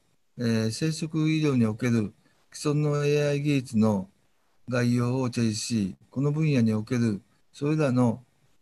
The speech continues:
将来の応用を想定するということで、これも本当に網羅的な文章が続くんで、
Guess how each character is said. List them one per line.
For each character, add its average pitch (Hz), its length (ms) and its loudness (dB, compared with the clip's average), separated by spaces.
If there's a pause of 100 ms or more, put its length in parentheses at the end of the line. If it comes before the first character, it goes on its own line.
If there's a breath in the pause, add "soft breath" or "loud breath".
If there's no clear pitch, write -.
(240)
将 156 300 -4
来 120 140 2
の 110 220 2
応 123 80 0
用 135 340 0
を 113 80 -4
想 107 220 -6
定 98 220 -4
す 98 140 -6
る 92 60 -4
と - 140 -14 (1000)
い 120 100 -2
う 113 40 -2
こ 117 180 -8
と 104 120 -2
で、 101 200 0
こ 117 240 -12
れ 151 60 0
も 131 180 2
本 147 180 0
当 175 100 -4
に 151 80 2
網 151 220 2
羅 151 120 2
的 147 220 -2
な 143 300 0 (300)
文 143 180 0
章 120 180 0
が 104 80 2
続 104 280 -8
く 110 120 -2
ん 98 100 4
で、 104 260 2